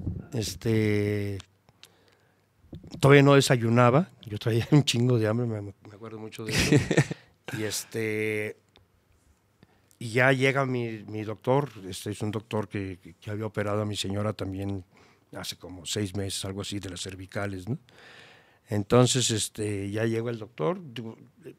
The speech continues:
Speaker 1: él manda a pedir, este, radiografías y todo ese tipo de estudios, pues, para saber de qué se trata.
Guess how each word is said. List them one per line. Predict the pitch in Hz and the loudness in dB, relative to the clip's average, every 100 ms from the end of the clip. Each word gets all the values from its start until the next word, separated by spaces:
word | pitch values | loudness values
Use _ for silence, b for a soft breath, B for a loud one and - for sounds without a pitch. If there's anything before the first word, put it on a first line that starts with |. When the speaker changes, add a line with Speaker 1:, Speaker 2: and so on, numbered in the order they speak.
| _ - | _ -2
Speaker 1:
él | 135 | 2
manda | 143 143 139 | 4 4 2
a | 127 | 0
pedir, | 117 123 120 113 101 | -2 -2 -2 -6 -12
este, | 98 - 101 101 95 - | -12 -8 -8 -6 -8 -10
radiografías | 104 104 107 101 98 - 107 117 110 - | -6 -4 -4 -4 -8 -8 -2 0 0 -2
y | 101 | -8
todo | - 110 | -4 -4
ese | 101 | -4
tipo | - 107 110 | -6 -6 -6
de | 92 | -6
estudios, | 87 - 143 123 110 | -8 0 2 2 0
pues, | - 107 | -4 -6
para | 98 95 | -4 -6
saber | 92 92 104 98 - _ | -4 -4 -4 -6 -18 _
de | 107 101 | -18 -14
qué | 101 | -14
se | 107 | -12
trata. | 110 117 - | -6 -6 -8